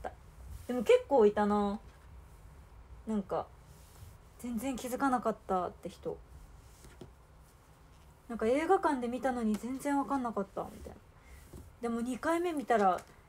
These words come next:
どう見てもそうだった」みたいな。私は一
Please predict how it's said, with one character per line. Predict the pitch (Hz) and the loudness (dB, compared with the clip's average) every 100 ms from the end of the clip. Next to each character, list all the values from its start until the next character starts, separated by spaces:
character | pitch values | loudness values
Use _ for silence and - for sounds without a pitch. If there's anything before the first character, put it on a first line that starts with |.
| - - | -20 -10
ど | 254 285 | -4 -4
う | |
見 | 302 | -4
て | 320 | -6
も | 311 | -6
そ | 285 302 285 | -6 -6 -4
う | |
だ | 226 | -4
っ | - | -6
た」 | 190 175 | -10 -8
み | |
た | 185 | -10
い | |
な。 | - - - - - - - - - - - - - - - - - - - - - - - - - - - - - - - - - - - - - - - - - - - - | -14 -18 -20 -20 -20 -20 -20 -20 -20 -16 -16 -16 -18 -20 -20 -20 -20 -20 -20 -20 -20 -20 -20 -20 -20 -20 -20 -20 -20 -20 -20 -20 -20 -20 -20 -20 -20 -20 -20 -20 -20 -20 -20 -6
私 | 214 - | -2 6
は | |
一 | 233 | 8